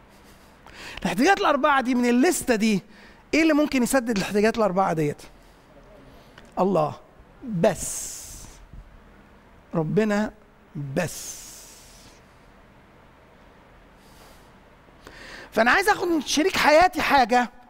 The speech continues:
هو ما يقدرش يديهاني، هو برضه جاي عشان يعمل إيه؟ عشان ياخدها. <laughs> فأنا محبط لما مش بيديهاني،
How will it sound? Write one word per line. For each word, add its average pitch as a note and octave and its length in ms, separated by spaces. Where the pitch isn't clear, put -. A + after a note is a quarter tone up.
هو B3 60
ما B3+ 80
يقدرش C4 180
يديهاني، B3+ 460
هو E4+ 220
برضه E4 360
جاي F4 200
عشان C#4 260
يعمل C#4 220
إيه؟ A#3+ 300
عشان A3+ 180
ياخدها. A#3 640
<laughs> D4+ 100
فأنا C4+ 240
محبط D#4+ 360
لما D#4 220
مش C#4 100
بيديهاني، E4 720